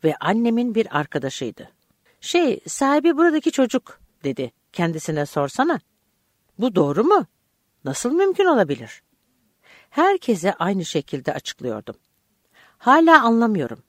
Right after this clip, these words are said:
dedi. "Gelip kendim görmeliyim."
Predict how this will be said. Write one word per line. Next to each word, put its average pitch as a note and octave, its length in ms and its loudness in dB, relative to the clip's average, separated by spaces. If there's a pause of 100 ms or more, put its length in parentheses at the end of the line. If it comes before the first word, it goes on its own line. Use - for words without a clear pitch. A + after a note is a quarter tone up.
(140)
dedi. - 280 -14 (440)
"Gelip C#4+ 300 0
kendim D#4 420 0
görmeliyim." C#3+ 560 0